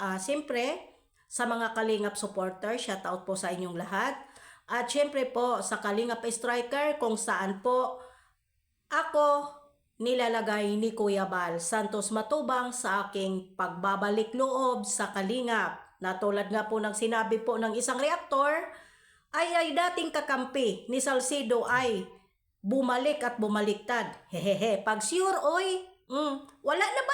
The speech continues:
ibang content? Wala na ba ibang makita? <laughs> Tawa naman ako. Ano?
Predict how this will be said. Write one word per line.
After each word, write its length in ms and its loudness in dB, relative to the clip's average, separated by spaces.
ibang 240 0
content? 480 2
Wala 160 2
na 240 0
ba 80 0
ibang 240 2
makita? 560 0
<laughs> 80 4
Tawa 360 4
naman 240 0
ako. 480 -2
Ano? 640 0